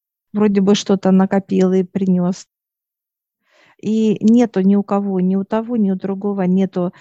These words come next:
э, так сказать, вот этого восторга, да, такой вот свободы, счастья, что, то есть нету этого у них вообще ни у одного, ни у второго.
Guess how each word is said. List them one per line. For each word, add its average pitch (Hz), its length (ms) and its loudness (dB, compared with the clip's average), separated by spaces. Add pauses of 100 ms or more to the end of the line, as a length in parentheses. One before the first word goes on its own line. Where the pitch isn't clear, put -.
(400)
э, 190 320 -2
так - 160 -2
сказать, 190 480 -2
вот 196 160 -2
этого 185 240 0
восторга, 190 640 0
да, 196 240 -2
такой 185 420 -6
вот 180 260 -6
свободы, 185 680 -4
счастья, 196 560 -4
что, 185 360 -6
то - 20 -10 (460)
есть - 160 -8
нету 220 400 2
этого 180 400 2
у 185 60 4
них 175 260 2
вообще 180 320 -6
ни 190 140 4
у 190 40 4
одного, 208 320 -2
ни 208 120 2
у - 20 -2
второго. 202 540 -4